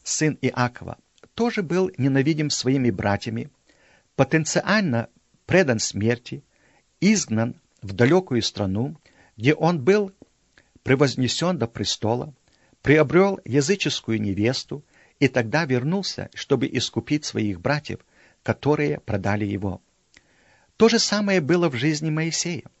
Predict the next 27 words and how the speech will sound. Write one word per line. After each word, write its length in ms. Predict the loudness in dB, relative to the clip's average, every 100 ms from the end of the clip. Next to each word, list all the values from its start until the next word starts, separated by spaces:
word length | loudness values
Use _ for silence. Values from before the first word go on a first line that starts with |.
| _ _ _ _ _
Он 140 | 2
тоже 320 | 4 0 2
был 200 | 2 2
первый 360 | 2 0 2 2
раз 360 | 0 -2 -8 -12
отвержен 560 | -4 -2 2 2 2 -2
своими 360 | -2 0 0 0
братьями, 600 | -2 -2 -2 -6 -10 -14 _ _ _ _ _ _
изгнан 480 | 4 4 2 -2 -4
в 80 | 2
далёкую 480 | 4 4 2 -2
страну, 520 | -2 -4 -4 -4 -4 -8 _ _ _
где 140 | -2 0
он 240 | 4 2
принял 360 | 2 0 0 0
языческую 840 | 0 0 -2 -4 -6 -2 2 2
невесту 640 | 0 -4 0 0 0 -6 -12 -14 _ _ _
и 80 | 0
тогда 420 | 2 0 0 0
вернулся 680 | 0 2 2 2 0 -2 -4
и 180 | -4 -2
был 180 | 0 0
принят 440 | 0 -2 0 -2
своим 340 | -6 -2 -2 0
народом 400 | 0 0 -2 -6
второй 320 | -6 -4 -2
раз. 380 | -2 -6 -10